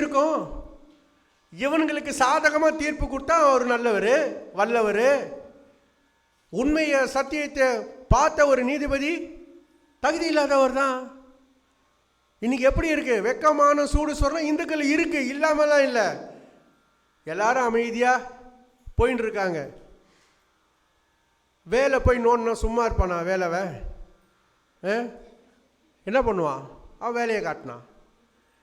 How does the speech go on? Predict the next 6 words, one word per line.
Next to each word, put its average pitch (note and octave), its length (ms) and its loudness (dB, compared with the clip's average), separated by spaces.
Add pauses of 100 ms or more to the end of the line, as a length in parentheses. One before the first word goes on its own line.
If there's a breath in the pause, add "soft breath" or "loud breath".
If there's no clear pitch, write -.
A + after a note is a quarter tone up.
(340)
இன்னைக்கு E3+ 280 -4 (160)
ஆன்மீகம்ன்றது A#3+ 760 -4
என்ன? G3+ 120 -2 (260)
சண்டை G#3 340 -6
போடுறது F#3 340 -4
இல்ல. C#3 140 -8